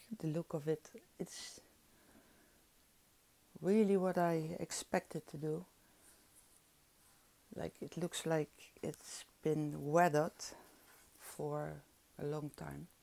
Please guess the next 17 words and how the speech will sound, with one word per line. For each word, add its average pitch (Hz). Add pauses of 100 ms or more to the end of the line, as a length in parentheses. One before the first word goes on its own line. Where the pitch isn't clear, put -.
(680)
And 170
I'm 180
gonna, 185
um, 165 (1800)
dry 202
brush 180
it 160
a 165
little 160
bit 165
with 160 (100)
white 156 (280)
so 170
it - (360)
has 165
more 180
accents -